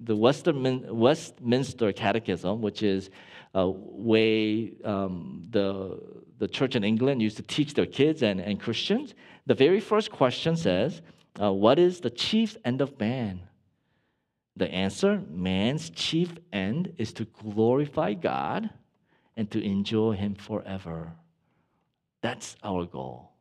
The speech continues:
That's what life is about. Um, and so think about that. I know that, that seems pretty, uh, weighty or kinda general, but think about how fearing the Lord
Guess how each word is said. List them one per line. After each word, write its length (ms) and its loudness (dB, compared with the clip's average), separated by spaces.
That's 240 -6
what 180 2
life 460 -6
is 120 -10
about. 380 -16
Um, 420 -2
and 100 -2
so 100 2
think 200 0
about 300 2
that. 260 -10
I 100 0
know 420 4
that, 340 0
that 180 0
seems 580 -2
pretty, 440 2
uh, 240 0
weighty 500 4
or 260 2
kinda 220 2
general, 500 0
but 280 0
think 180 2
about 200 6
how 300 4
fearing 480 4
the 80 8
Lord 460 4